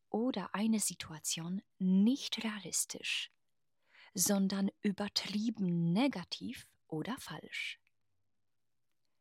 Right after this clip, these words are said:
Eine kurze Geschichte. Eine Teilnehmerin aus meinem Kurs hat einmal gesagt, „Alle sprechen besser Deutsch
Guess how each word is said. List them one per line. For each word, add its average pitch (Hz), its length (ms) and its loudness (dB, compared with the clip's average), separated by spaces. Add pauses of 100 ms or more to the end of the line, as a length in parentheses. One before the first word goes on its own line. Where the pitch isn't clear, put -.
(480)
Eine 196 380 0
kurze - 480 -8
Geschichte. - 600 -2 (1600)
Eine 208 440 0 (100)
Teilnehmerin 208 1200 -2 (120)
aus 170 340 -4
meinem 165 420 -4
Kurs 185 520 -10 (500)
hat 302 240 -8
einmal 175 400 -2
gesagt, - 600 -10 (880)
„Alle 254 340 2
sprechen 175 720 -2
besser 180 340 -6
Deutsch 165 400 -8